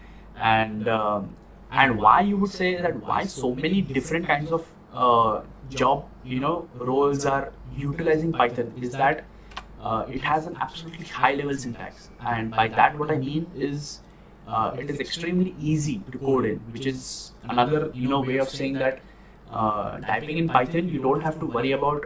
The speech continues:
all of that, uh, coding language and jargon. You only have to, you know, think about what it is you want to do,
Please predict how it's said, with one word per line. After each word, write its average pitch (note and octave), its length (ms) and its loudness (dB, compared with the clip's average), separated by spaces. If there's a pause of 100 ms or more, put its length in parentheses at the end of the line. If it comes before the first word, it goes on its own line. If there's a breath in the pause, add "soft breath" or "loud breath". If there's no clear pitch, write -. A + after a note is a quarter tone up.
(120)
all C3+ 280 2
of D3 160 -2
that, C#3+ 280 -2 (320)
uh, G#2+ 340 0
coding C#3+ 680 2
language A#2+ 500 -2
and B2 140 -2
jargon. A2 420 4 (140)
You A#2+ 240 -6
only C3 200 -8
have C3+ 180 -4
to, C#3+ 240 -6 (360 soft breath)
you C3 140 -6
know, D3+ 240 0
think C#3+ 300 -6
about C3+ 240 0
what C#3+ 220 -4
it D3 80 -6
is D3 180 -2
you C3+ 60 -4
want A#2+ 200 -2
to A#2+ 60 -6
do, B2+ 240 -4